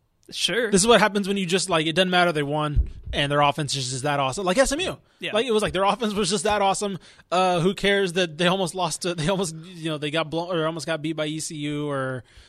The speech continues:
Speaker 2: uh, before that, Houston go, scored thirty or plus or whatever, you know, Tulsa put up thirty-seven," right?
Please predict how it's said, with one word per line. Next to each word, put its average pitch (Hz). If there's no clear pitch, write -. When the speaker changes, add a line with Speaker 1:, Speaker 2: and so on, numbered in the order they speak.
Speaker 2:
uh, 135
before 147
that, 143
Houston 156
go, 156
scored 151
thirty 151
or 147
plus 147
or 165
whatever, 147
you 147
know, 135
Tulsa 160
put 160
up 151
thirty-seven," 151
right? 151